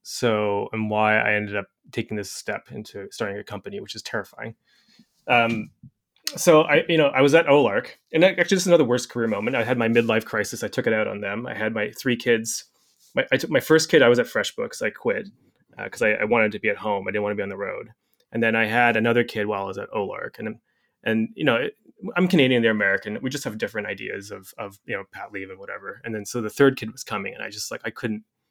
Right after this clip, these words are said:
I didn't wanna do it anymore. Uh, I wanna do something different. I realized also that I had made some choices in my life, uh, for my career about being, taking the safe path,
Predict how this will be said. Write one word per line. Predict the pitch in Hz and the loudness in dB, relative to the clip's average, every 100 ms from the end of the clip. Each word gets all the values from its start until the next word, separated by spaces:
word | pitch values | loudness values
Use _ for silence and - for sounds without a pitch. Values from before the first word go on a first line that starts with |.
| _ | _
I | 123 | -2
didn't | 139 | 0
wanna | 117 107 | 0 -2
do | 101 101 | -4 -6
it | 104 | -6
anymore. | 110 120 123 143 156 _ _ _ - | -4 -4 -4 -6 -10 _ _ _ -12
Uh, | 110 98 101 | -8 -8 -6
I | |
wanna | 110 113 | -4 -2
do | 113 | -4
something | 110 107 101 | -6 -10 -10
different. | 107 - 120 | -12 -8 -8
I | - | -6
realized | 107 110 107 101 101 - - _ _ _ _ _ - | -4 -2 -2 -4 -8 -12 -18 _ _ _ _ _ -4
also | 110 - 120 | -4 0 -2
that | 107 110 | 0 0
I | |
had | 104 104 | -2 -2
made | 107 | -4
some | 101 110 | -4 -8
choices | 98 98 98 120 110 - _ _ _ _ _ _ _ _ - | -10 -10 -10 -10 -12 -14 _ _ _ _ _ _ _ _ 2
in | |
my | 131 117 | 4 4
life, | 110 110 107 - - | 4 2 -2 -12 -8
uh, | 117 | -8
for | 104 107 | -8 -10
my | |
career | 101 - 113 107 107 | -10 -6 -4 -2 -2
about | 113 113 107 143 | -4 -6 -6 -6
being, | 131 120 113 120 | -4 -2 -4 -6
taking | - 135 117 | -4 -4 -4
the | |
safe | 107 113 110 - | -6 -4 -6 -4
path, | 117 117 - | -2 -2 -6